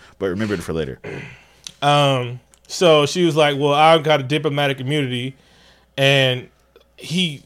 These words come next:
Speaker 2: missed the point to say it's been revoked. But anyway, that'd have been a whole different movie. And so she goes, they go to an underwater pirate ship inside of Atlantis because meeting outside of Atlantis is stupid. Um,
Speaker 1: It's,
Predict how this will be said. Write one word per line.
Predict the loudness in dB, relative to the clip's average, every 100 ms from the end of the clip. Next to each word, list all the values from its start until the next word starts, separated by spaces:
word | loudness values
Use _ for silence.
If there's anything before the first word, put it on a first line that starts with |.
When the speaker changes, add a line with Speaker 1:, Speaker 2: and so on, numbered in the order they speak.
| -8
Speaker 2:
missed | -2 -2 -2
the | -8
point | -6 -6 -8
to |
say | -8 -6 -6
it's | -8
been | -8 -10
revoked. | -12 -10 -12 -12 -12
But | -6
anyway, | -4 -2 -4
that'd | -8 -10
have | -14
been | -12
a |
whole | -12
different | -12 -16 -16
movie. | -18 -20 -20 -20 -14 -8
And | -6
so | 0 0
she | 0 0
goes, | 2 2 0
they | 0
go | 2
to | 2 0
an | 0
underwater | 0 0 0 -2
pirate | 0 0 0
ship | -6 -8 -8 _
inside | -4 -2 -4 -4 0 0 0
of | -2
Atlantis | -2 -2 -4 -8 -10 _ _ _
because | -8 -4
meeting | 0 0 2
outside | 0 0 -4
of | -6
Atlantis | -10 -12 -14 -20 -20
is | -20
stupid. | -20 -6 -4 -4 -8 -20 _ _ -20 -20 _
Um, | 0 2 0
Speaker 1:
It's, | -2